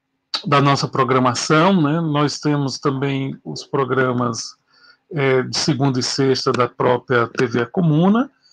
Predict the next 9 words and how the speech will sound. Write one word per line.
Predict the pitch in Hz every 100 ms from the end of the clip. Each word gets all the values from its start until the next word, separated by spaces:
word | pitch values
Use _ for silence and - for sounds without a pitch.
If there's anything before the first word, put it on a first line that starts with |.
| _ - -
como | 185 190 196
também | 214 156 170 185
a |
gente | 170 180 -
tem | 170 175
uma | 180 175
programação | - 170 170 175 160 - 156 151 165
aqui | 165 - - 147 160
da, | 147 151 151 147 139 131 131